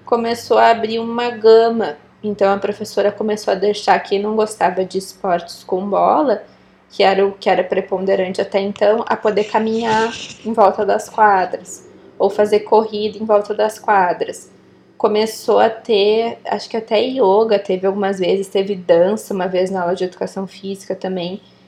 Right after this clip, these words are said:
Então, se começou a pensar, claro que eu não gostava, né? Eu gostava era do, <laughs> do, dos esportes com bola.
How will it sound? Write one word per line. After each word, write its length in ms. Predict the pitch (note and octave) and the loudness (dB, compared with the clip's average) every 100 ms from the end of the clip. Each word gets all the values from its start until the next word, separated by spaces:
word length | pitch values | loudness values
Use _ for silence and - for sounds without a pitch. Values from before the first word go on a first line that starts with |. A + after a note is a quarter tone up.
| _ - | _ -6
Então, 280 | G#3 G3+ | 0 0
se 140 | G#3 A#3 | 0 -4
começou 480 | - A3+ A3 - G#3 | 0 0 0 0 0
a 40 | |
pensar, 640 | G#3 A3+ A3 A3+ G3+ G3 - | 2 -2 -2 -2 0 -2 -2
claro 240 | G3 A#3 | 0 0
que 120 | - | 0
eu 60 | A3 | -2
não 140 | G#3 | 0
gostava, 480 | D4+ D4+ C4+ B3+ G#3+ | -2 0 2 2 0
né? 100 | E3 | -4
Eu 80 | F#3 | -8
gostava 580 | - F3 F3 F3+ E3+ F#3 | 0 0 0 -4 -2 2
era 160 | F#3+ G3+ | 2 2
do, 180 | A#3 | 0
<laughs> 80 | G3 | 0
do, 60 | A3 - - | -2 -6 -10
dos 100 | C4+ | -8
esportes 580 | B3+ A#3+ - A3 G#3 - | -8 -10 -2 0 0 -6
com 140 | B3+ B3 | -8 0
bola. 380 | B3 A3 G3 | 2 2 0